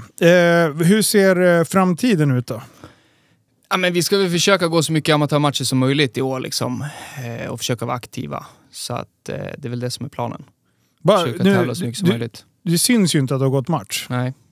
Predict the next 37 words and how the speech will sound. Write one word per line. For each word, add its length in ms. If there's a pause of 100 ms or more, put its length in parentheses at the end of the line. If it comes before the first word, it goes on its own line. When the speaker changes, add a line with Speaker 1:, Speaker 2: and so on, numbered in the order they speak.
(100)
Speaker 1:
Blev 340
du 120
träffad? 560 (400)
Speaker 2:
Ja, 380
men 180
inget 180
jättehårt. 600
Jag 80
har 100
Speaker 1:
Mm. 320
Speaker 2:
lite 180
ont 120
i 40
foten. 520
Jag 120
tror, 240
men 200
det 80
är 40
nog 140
mitt 140
eget 240
fel, 200
för 60
jag 60
tror 80
jag 60
sparkade 320
in 100
i 40
hans 160
knä. 240
Så 160
jag 60
har 40
varit 160
lite 80